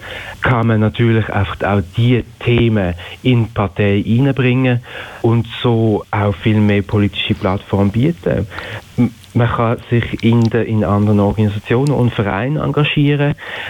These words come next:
Der Hubs Queer Basel zum Beispiel hat gerne eine politische Gruppe. Man kann sich bei Create Equality engagieren.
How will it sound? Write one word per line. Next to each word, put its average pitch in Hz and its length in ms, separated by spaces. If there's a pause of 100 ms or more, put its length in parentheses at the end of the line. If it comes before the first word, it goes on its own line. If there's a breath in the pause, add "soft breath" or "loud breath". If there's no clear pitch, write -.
(100)
Der 90 100
Hubs 98 220
Queer 107 160
Basel 95 360
zum 101 160
Beispiel 98 360
hat 98 220
gerne 104 180
eine 107 100
politische 110 600
Gruppe. 160 480 (460 loud breath)
Man 110 140
kann 113 180
sich - 140
bei 113 120
Create 104 360
Equality 151 560
engagieren. 143 800